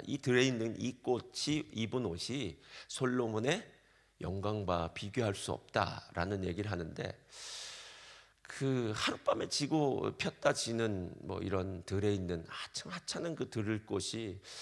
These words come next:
솔로몬의 영광보다도 더 낫다라고 하는 말이, 예전엔 그냥 들의 꽃이 이쁘다라고 생각했는데, 오늘 유다의, 에, 멸망을 보고 나니, 어, 유다의 멸망하는 이 모습을 보니까 솔로몬 시대의 그 화려했던 그 영광이,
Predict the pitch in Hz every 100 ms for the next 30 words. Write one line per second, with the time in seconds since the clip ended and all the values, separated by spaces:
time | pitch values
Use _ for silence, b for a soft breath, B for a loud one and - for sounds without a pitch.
0 | B - 175 160 175 170 165 127 123 123
1 | 131 120 117 117 107 - 110 104 101 95
2 | - - - - 123 95 95 107 113 110
3 | 110 139 104 113 135 143 113 151 156 B
4 | B B B - 95 110 113 131 143 131
5 | - 117 131 117 117 131 120 101 95 -
6 | 151 104 127 139 117 - 160 175 147 76
7 | - - 82 - - - 50 95 95 117
8 | 120 131 104 87 85 110 90 87 85 -
9 | - 87 87 113 95 98 113 107 107 101
10 | 95 90 - 107 107 85 82 - 113 101
11 | - B B B B B - 170 196 202
12 | 185 - 147 139 139 - 123 - - 190
13 | 160 - 117 110 104 107 90 95 90 87
14 | 90 110 87